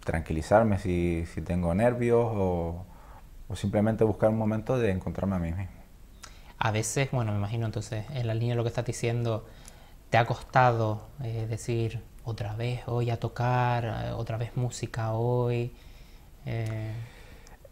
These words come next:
Speaker 1: Eh, eh, yo le digo a mis
Speaker 2: <laughs>
Speaker 1: alumnos, eso se lo digo a los mayores, ¿no?
Speaker 2: Ujú.
Speaker 1: <laughs> A los pequeños no les digo esto, pero les digo que el, la música, y en especial el viento metal,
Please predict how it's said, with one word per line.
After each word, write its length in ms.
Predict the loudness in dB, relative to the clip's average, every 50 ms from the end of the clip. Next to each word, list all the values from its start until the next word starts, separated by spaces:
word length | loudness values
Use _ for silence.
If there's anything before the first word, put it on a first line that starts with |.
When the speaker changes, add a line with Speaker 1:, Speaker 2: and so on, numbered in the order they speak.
| -4 4
Speaker 1:
Eh, 360 | 8 8 8 8 6 -2 -14 -18 -12 -8 -2
eh, 600 | 2 4 6 8 8 8 8 8 6 6 4 4 2 6
yo 180 | 10 10 12
le 120 | 12 12 10
digo 240 | 8 8 10 10 10
a 40 | 10
mis 200 | 8 8 8 8
Speaker 2:
<laughs> 20 |
Speaker 1:
alumnos, 520 | 8 8 8 8 8 6 6 4 2 0 -2 -8 -16 -18 -18 -18 -14 -6 -4
eso 200 | -4 -2 0 2
se 100 | 2 4
lo 80 | 6 6
digo 200 | 6 6 6 6
a 40 | 6
los 120 | 6 6
mayores, 500 | 4 4 6 8 8 8 8 8 6 2
¿no? 120 | 2 0 0 0
Speaker 2:
Ujú. 280 | -2 -4 0 4 6 6
Speaker 1:
<laughs> 100 | 6 8
A 120 | 8 8
los 160 | 8 6 6
pequeños 400 | 6 4 4 6 4 4 4 4
no 80 | 4 4
les 160 | 2 4 4
digo 240 | 4 6 6 6 6
esto, 200 | 4 0 -8 -16 -16 -18 -18 -16 -16 -16 -16 -16 -18 -18 -12 0 6
pero 180 | 10 10 10 12
les 200 | 10 8 6 8
digo 280 | 6 8 8 8 8 8
que 280 | 8 8 8 10 8
el, 200 | 8 6 4 0 0 2 4
la 120 | 6 6
música, 480 | 6 6 4 2 0 -2 -2 -2 -2 -2
y 80 | 0 0
en 100 | 0 0
especial 500 | 0 0 0 -2 0 2 4 4 4 4
el 360 | 4 2 2 2 0 0 0
viento 340 | 0 0 0 0 -2 -2 -2
metal, 460 | -2 -2 0 2 2 2 2 -2 -8